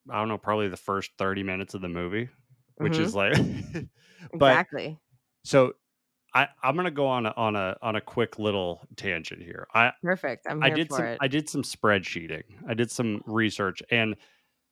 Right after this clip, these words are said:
Speaker 1: James Wan, I think, is the only director that could have pulled this movie off because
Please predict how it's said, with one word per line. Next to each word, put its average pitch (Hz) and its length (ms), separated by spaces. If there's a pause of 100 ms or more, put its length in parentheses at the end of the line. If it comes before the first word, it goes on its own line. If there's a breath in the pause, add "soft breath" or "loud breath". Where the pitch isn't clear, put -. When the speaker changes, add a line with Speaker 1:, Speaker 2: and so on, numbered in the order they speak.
(320)
Speaker 1:
James 147 480
Wan, 117 300
I 107 140
think, 107 340
is 90 240
the 107 260
only 107 500
director 95 560
that 92 140 (160)
could - 300
have 98 180
pulled 92 320
this 90 200
movie 87 360
off 107 420 (920)
because 110 600